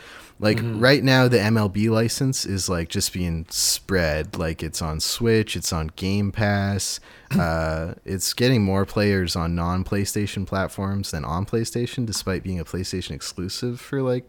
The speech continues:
Speaker 1: fifteen or ten years, which is silly.
Speaker 2: So,
Speaker 1: But, but,
Speaker 2: P G A
Speaker 1: but
Speaker 2: Tour, E A Sports P G A Tour, Champions and Golf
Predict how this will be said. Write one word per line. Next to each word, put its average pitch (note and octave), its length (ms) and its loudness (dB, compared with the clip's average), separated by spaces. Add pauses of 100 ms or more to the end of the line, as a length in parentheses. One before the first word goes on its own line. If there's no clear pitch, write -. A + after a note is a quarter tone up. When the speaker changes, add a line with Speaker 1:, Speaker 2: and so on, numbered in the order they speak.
(160)
Speaker 1:
fifteen B2+ 580 -2
or B2 100 -2
ten B2 300 -2
years, B2+ 420 -4 (520)
which - 200 -2
is A#2 100 2
silly. B2+ 500 0 (1000)
Speaker 2:
So, A#2 300 2
Speaker 1:
But, A2+ 120 6 (240)
but, B2 160 6
Speaker 2:
P C3 140 4
G C3+ 260 6
A - 20 2
Speaker 1:
but A#2 100 -2
Speaker 2:
Tour, A2+ 920 4 (460)
E C3+ 180 4
A - 40 4
Sports B2+ 320 0
P A#2 200 -2
G A2+ 180 0
A - 20 0
Tour, A#2 300 -2
Champions - 440 -2
and A2 160 -6
Golf G#2+ 380 -2